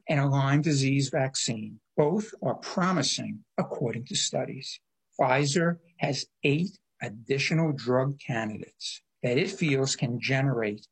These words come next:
billions of dollars of revenue each by the end of the decade. Pfizer has learned a great deal from the development of the covid vaccine. Specifically,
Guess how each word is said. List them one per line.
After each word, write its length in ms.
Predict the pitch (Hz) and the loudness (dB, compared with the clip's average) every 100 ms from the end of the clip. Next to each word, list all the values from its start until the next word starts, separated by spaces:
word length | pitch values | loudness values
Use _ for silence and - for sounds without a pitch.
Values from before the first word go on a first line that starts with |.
| _ | _
billions 680 | 147 151 190 196 208 208 - - | 0 2 2 2 0 -2 -6 -8
of 200 | 113 117 | -8 -2
dollars 480 | 131 135 147 151 143 | 2 4 2 2 2
of 160 | 127 | 0
revenue 560 | 123 127 127 131 131 - - | 2 2 2 0 0 -2 0
each 520 | 139 139 - - - - | -2 -2 -2 -2 -4 -4
by 120 | 135 120 | -2 0
the 180 | 120 | 0
end 140 | 117 120 | 0 0
of 80 | 120 | -2
the 80 | |
decade. 560 | 123 110 - - - 135 - _ 143 | 0 -2 -4 -6 -6 -10 -16 _ 2
Pfizer 360 | 143 170 208 | 4 2 4
has 180 | 165 139 | 2 2
learned 240 | 139 139 135 | 2 2 0
a 60 | |
great 500 | 110 117 127 160 185 | -2 0 2 2 0
deal 400 | 180 147 117 104 - _ | 0 2 2 -2 -8 _
from 180 | - 127 | 0 2
the 80 | 120 | 2
development 600 | 120 127 127 131 143 - | 2 2 2 2 2 0
of 120 | 139 | -2
the 60 | 127 | -2
covid 440 | - 123 123 123 | 2 2 2 0
vaccine. 640 | 120 117 - - 113 98 95 _ - | 0 -2 -2 -2 -2 -2 -6 _ -4
Specifically, 840 | - 175 - 165 139 143 - | 0 0 2 2 0 -2 -4